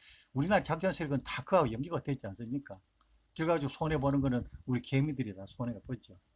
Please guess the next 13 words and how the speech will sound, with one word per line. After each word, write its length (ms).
근데 220
그 260
불실주, 580
근래주에서 1120
돈을 260
벌지, 360
이런 320
우량주에서는 680
돈을 320
벌, 140
한국전력이 920
천구백구십이 1000
년 180